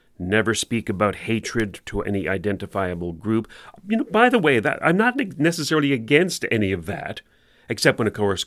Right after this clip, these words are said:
when it comes as official policy of the state. These are laudable goals. You shouldn't really ridicule people for where they're from or their ethnicity or their race or anything like that. Of course not. But those are things that you would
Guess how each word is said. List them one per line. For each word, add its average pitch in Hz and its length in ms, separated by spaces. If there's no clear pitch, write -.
when 104 140
it 85 80
comes 98 300
as 87 200
official 90 380
policy 92 420
of 85 140
the - 80
state. - 400
These 117 200
are 101 240
laudable 110 500
goals. 110 360
You 190 80
shouldn't 160 380
really 110 240
ridicule 87 440
people 87 380
for - 160
where 87 240
they're 80 140
from 87 440
or 82 160
their 82 140
ethnicity 85 840
or 80 120
their 82 160
race 85 340
or 87 40
anything 87 280
like 82 240
that. 87 220
Of 175 180
course - 380
not. 87 240
But 214 140
those 240 200
are - 80
things 104 300
that 98 240
you 98 80
would 90 260